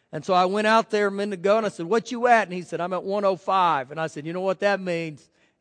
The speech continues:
<laughs> Hallelujah. <laughs> So praise the Lord. We love teenagers around here, so God bless you.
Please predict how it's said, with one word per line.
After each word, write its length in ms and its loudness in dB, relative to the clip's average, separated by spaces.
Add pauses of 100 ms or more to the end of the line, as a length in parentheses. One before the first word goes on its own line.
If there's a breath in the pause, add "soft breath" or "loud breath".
(100)
<laughs> 80 -14 (1800 soft breath)
Hallelujah. 960 -2
<laughs> 60 -20 (960 soft breath)
So 80 -12
praise 400 2
the 60 -8
Lord. 260 0
We 100 4
love 320 4
teenagers 600 -2
around 360 -4
here, 180 -6
so 280 -6 (360 soft breath)
God 240 0
bless 300 2
you. 100 -2